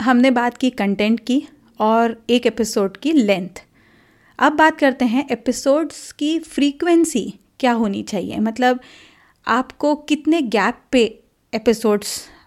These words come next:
पब्लिश करने चाहिए, एक हफ्ते में आपको कितने एपिसोड्स पब्लिश करने चाहिए। इसका बहुत ही सिंपल सा जवाब है, जितना आप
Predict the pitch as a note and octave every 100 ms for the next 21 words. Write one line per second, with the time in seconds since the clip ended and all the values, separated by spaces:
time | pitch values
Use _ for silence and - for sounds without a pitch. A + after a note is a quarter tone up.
0 | _ _ A3 F#3+ G#3 G#3+ G3+ F#3+ G3+ G3+
1 | G3+ G#3+ G#3 - B3+ C4 - G#3 - -
2 | C#4 C#4 B3 G#3 - A#3+ B3+ C4+ C4+ C4
3 | C4 - - _ G3+ A#3 A3 G3+ G3+ -
4 | F#3 F#3+ G3 - F#3+ G3+ G3 G3 - -
5 | - - - - B3+ B3+ E4+ C4 A#3+ C4+
6 | D#4 A#3+ G#3+ A3 C4 A#3+ F#3+ F3+ F#3 G#3+
7 | D#4 - _ _ _ _ - A3+ B3 B3+
8 | D4 D4+ - G#3 D#4+